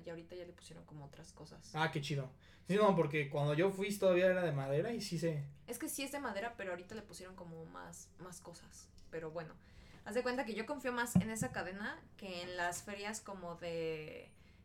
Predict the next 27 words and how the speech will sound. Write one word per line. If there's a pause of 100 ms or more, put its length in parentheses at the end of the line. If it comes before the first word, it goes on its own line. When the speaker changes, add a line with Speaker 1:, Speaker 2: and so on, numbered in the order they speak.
Speaker 1:
Pues
sí,
de
las
ferias
normales
que
podemos
Speaker 2:
Independientes,
Speaker 1:
encontrar
en,
Speaker 2:
digámoslo
Speaker 1:
ajá,
Speaker 2:
así.
Speaker 1:
en
las
calles.
¿Por
qué? (280)
Porque
imagínate,
ahí
si
llega
a
fallar
algo,